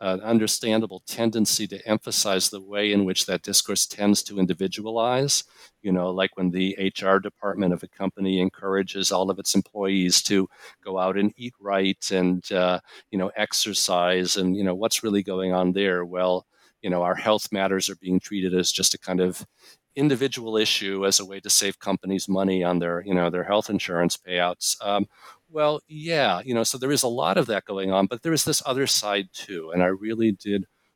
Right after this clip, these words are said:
want to capture more of the nuance as I thought about the different things that this quest for sexual health is actually bringing different groups of people at different times.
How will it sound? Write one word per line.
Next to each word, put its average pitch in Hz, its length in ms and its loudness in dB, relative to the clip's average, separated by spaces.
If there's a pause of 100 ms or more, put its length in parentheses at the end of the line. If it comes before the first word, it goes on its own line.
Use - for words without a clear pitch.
want 95 300 0 (140)
to 95 300 -2 (460)
capture 101 1040 -2 (280)
more 101 380 0
of 95 80 0
the 85 100 -4
nuance 90 640 0
as 90 120 0
I 85 80 -2
thought 92 380 0
about 87 500 0 (480)
the 98 400 0 (380)
different 131 360 0
things 92 500 0
that 92 180 -8
this 98 160 0
quest - 320 0
for - 80 -4
sexual 87 420 0
health 85 420 0 (240)
is - 140 -2
actually 95 320 2
bringing 92 560 0 (480)
different 104 380 0
groups - 320 -4
of 95 100 -14
people 85 320 -8
at 80 80 -2
different 82 260 -2
times. - 520 0